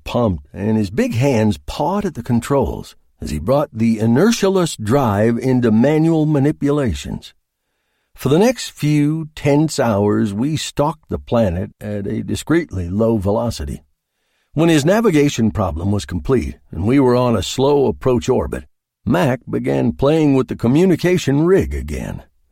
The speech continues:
The ship's intercom was cut in,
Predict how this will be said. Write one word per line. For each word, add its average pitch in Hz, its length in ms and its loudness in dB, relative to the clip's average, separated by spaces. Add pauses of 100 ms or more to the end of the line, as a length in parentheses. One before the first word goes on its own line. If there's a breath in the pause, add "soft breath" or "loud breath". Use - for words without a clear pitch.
(440 soft breath)
The 127 140 0
ship's 277 380 -2
intercom 85 580 -2
was 101 160 -4
cut 160 300 -2
in, - 340 0